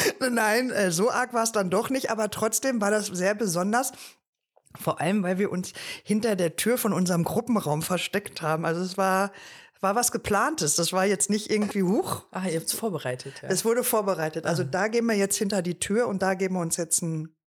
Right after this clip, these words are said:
Speaker 1: Kussi.
Speaker 2: Ah.
Speaker 1: Aber es war anscheinend so bedeutend, dass ich mich noch hundert Prozent dran erinnern kann.
Speaker 2: Schön.
Speaker 1: Mhm.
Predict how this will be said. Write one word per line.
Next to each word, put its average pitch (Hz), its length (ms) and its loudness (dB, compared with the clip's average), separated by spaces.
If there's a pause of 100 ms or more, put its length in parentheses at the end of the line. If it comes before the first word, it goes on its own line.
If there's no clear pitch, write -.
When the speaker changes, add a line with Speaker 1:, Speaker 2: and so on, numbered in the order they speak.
(180)
Speaker 1:
Kussi. - 520 -10
Speaker 2:
Ah. 233 300 -8 (440)
Speaker 1:
Aber 151 380 -4
es - 200 0
war 147 160 2
anscheinend 190 640 0
so 208 500 0 (340)
bedeutend, 165 640 0
dass 220 140 0
ich 226 300 -4
mich 208 200 0
noch 202 280 -2
hundert 254 280 2
Prozent 233 460 -2
dran 233 140 0
erinnern 147 420 0
kann. 98 260 -4
Speaker 2:
Schön. - 320 -2 (440)
Speaker 1:
Mhm. 156 520 -4